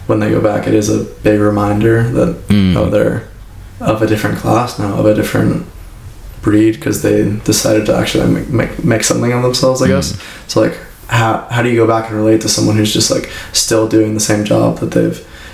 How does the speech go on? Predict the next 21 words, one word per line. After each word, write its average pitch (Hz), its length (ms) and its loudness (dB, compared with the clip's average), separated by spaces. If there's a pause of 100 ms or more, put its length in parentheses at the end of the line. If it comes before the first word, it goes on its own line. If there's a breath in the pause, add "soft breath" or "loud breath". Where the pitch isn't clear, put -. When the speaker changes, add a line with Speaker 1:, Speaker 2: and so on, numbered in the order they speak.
Speaker 1:
been 110 100 2
working 107 300 2
at 107 80 -2
for 113 80 -8
twenty 110 260 0
years, - 360 0
and - 200 -2
Speaker 2:
Yeah. 87 260 -4
Speaker 1:
they 120 80 2
have 120 200 0
no, 117 160 0
like, 110 180 -2
ambition 107 420 -2
to 110 60 -2
go - 180 2
and, 104 80 2
like, - 200 -4
produce 110 360 2
or - 40 2
make - 180 2
something - 340 -2